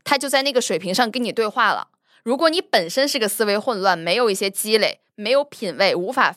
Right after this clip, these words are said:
发现独特需求的人，那A I最多只能帮你做一点平庸的琐事儿。但如果反之，你是有深厚的行业积累、逻辑清晰，你有自己独特的品味和创造力的人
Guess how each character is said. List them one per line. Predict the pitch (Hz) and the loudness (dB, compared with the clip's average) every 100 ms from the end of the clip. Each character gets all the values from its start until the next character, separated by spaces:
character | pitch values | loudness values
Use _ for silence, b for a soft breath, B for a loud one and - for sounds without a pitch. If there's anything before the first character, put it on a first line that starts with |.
| - | 0
发 | 226 233 | 0 0
现 | - 220 | -2 -8
独 | 196 180 | -4 -4
特 | 240 | -2
需 | 208 240 | -2 -4
求 | 247 175 | -2 0
的 | 139 | 0
人， | 95 - _ _ | -2 -14 _ _
那 | - 247 | -6 -2
A | 254 | 0
I | 240 | 0
最 | 226 233 | -2 -2
多 | 240 | -2
只 | 233 | -2
能 | 160 175 | -8 -2
帮 | 196 214 | 0 0
你 | 175 | -4
做 | 208 | -4
一 | |
点 | 185 147 | -2 -4
平 | - 170 | -6 -6
庸 | |
的 | 196 | -4
琐 | 190 151 - | -4 -6 -6
事 | 180 | -6
儿。 | 139 _ _ _ | -8 _ _ _
但 | - 277 | -2 0
如 | 208 240 | -2 -2
果 | 233 262 | 0 0
反 | - 214 139 | 0 0 0
之， | - 214 233 | -6 -4 -2
你 | 196 | -2
是 | 165 | 0
有 | 214 | 0
深 | 175 226 214 | 0 -4 -4
厚 | 247 202 | -2 0
的 | |
行 | 170 180 | 0 0
业 | 196 | -4
积 | 175 208 | -4 -4
累、 | 214 170 _ _ _ - | 0 0 _ _ _ 2
逻 | 208 | 4
辑 | 254 269 | 4 0
清 | 285 277 | 0 -2
晰， | - 269 277 b b | -2 -4 -6 b b
你 | 269 | 2
有 | 262 | 2
自 | - | 0
己 | 226 196 | -8 -10
独 | 208 208 | -8 -6
特 | 277 269 | 0 2
的 | 202 - | 2 -2
品 | - 220 175 185 | -8 -6 -4 0
味 | 226 - _ | 0 0 _
和 | 208 | -8
创 | 208 - 320 | -6 -2 -2
造 | 226 185 | 0 -2
力 | 170 | -2
的 | 139 | -4
人 | 80 | -6